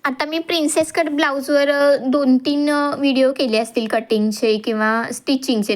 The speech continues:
ते तुम्ही बघा. आणि with कपवाले आहे, त्याच्यातही खूप सारे टिप्स मी सांगितले त्यात.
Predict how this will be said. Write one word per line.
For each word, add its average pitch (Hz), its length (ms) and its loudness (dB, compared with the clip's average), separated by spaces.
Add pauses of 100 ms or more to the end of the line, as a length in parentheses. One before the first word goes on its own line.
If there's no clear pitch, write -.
ते 226 60 2
तुम्ही 233 260 -4
बघा. 233 260 -2
आणि 220 180 -4
with 269 260 -4
कपवाले 277 560 0
आहे, 254 240 0
त्याच्यातही 247 460 -6
खूप 277 160 -4
सारे 240 220 -2
टिप्स 240 340 -6
मी 247 100 -2
सांगितले 208 420 -4
त्यात. 233 200 -6